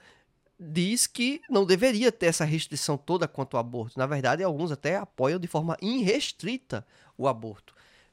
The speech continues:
Isso é um problema muito claro e grave. Então você percebe aqui o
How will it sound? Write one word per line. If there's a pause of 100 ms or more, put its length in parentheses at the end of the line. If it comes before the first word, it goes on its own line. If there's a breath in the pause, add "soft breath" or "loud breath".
(120 soft breath)
Isso
é
um
problema
muito
claro
e
grave. (140)
Então
você
percebe
aqui (140)
o